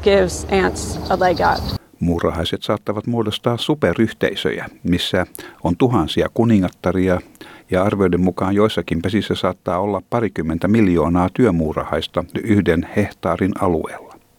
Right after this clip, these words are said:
Speaker 2: Tieteilijöiden arvion mukaan Joulusaarella nämä muurahaiset ovat tappaneet jopa kaksikymmentä miljoonaa punaista rapua.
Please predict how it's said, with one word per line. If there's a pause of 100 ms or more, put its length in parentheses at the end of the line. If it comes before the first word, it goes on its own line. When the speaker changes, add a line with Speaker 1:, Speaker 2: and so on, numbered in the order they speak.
(800)
Speaker 2:
Tieteilijöiden
arvion
mukaan
Joulusaarella (100)
nämä
muurahaiset
ovat
tappaneet (360)
jopa
kaksikymmentä
miljoonaa
punaista
rapua.